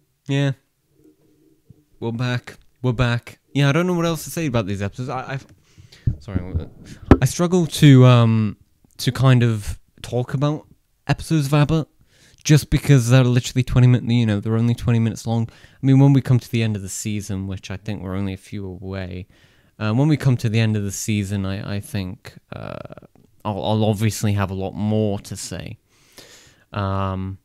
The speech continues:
also, I don't believe we're back till May, which is annoying. Yeah, May first. We're not, we're not back till then. But we only have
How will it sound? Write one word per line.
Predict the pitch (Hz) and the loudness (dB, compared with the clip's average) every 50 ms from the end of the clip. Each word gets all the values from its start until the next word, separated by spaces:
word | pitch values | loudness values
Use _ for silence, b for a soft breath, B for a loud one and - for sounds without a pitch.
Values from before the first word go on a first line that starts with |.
| _ _ _ _ _ _ | _ _ _ _ _ _
also, | - 113 - - 120 | -12 -10 -8 -6 -4
I | 101 101 | -4 -4
don't | 101 123 123 | -4 -6 -8
believe | - 113 110 107 107 | -8 -10 -12 -10 -8
we're | 107 | -10
back | 98 - - 110 104 - | -10 -8 -10 -12 -12 -12
till | - - - 104 | -18 -16 -12 -10
May, | 98 95 95 98 101 98 - - - 113 _ _ _ _ _ - _ _ _ _ _ _ _ | -10 -10 -10 -10 -10 -12 -12 -14 -16 -18 _ _ _ _ _ -20 _ _ _ _ _ _ _
which | - - - | -20 -20 -18
is | 85 71 60 - - - - _ _ _ _ | -16 -16 -18 -20 -20 -20 -20 _ _ _ _
annoying. | - - - 60 62 62 73 90 107 107 - | -18 -16 -14 -14 -14 -12 -12 -12 -12 -12 -12
Yeah, | - 107 98 | -10 -10 -8
May | 92 98 98 101 107 | -8 -8 -6 -4 -4
first. | 113 - - - 110 107 101 90 90 - - - | -6 -6 -6 -4 -2 -2 -2 -4 -6 -10 -10 -6
We're | 101 | -4
not, | 95 92 - - | -4 -4 -4 -6
we're | 67 87 101 | -6 -4 -2
not | 101 98 87 | -2 -2 -2
back | - 101 101 - | -4 -4 -6 -6
till | - - 95 | -6 -6 -6
then. | 87 92 92 90 85 90 B B B B B B B B B B B | -2 -2 -2 -2 -2 -6 B B B B B B B B B B B
But | - 127 | 0 4
we | 117 127 139 | 6 8 8
only | 143 147 147 131 | 8 8 8 6
have | 113 139 135 131 127 123 120 107 - | 6 6 6 6 6 4 2 0 -4